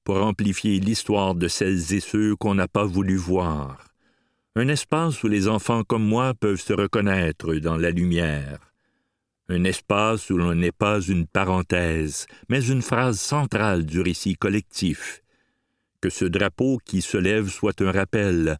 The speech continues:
pas une exception. Un rappel que notre fierté est résistance, que notre visibilité est guérison, et que chaque jeune queer,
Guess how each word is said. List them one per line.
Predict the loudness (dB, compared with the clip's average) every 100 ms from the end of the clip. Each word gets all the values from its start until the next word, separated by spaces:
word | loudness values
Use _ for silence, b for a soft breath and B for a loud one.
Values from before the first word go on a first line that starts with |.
| B B -2
pas | -2
une | 0 0
exception. | 0 -2 -4 -4 -2 0 0 -4 _ _ _ _ _ _ -4
Un | 0
rappel | 0 0 0 2 2
que |
notre | 2 0 0 -2
fierté | 0 -2 -2 0 2
est | 2
résistance, | 2 0 -2 -2 0 2 2 0 -2 -4 -4 -8 _ _ _ _ _
que | -6
notre | -2 -2 0 0
visibilité | 0 0 -2 0 0 0 0 0 0 0
est | 0
guérison, | 0 0 0 0 0 0 -4 _ _ _ _ _ _ -2
et | 0 0
que | -2
chaque | 0 -2 0
jeune | 0 0 -2
queer, | 0 0 2 0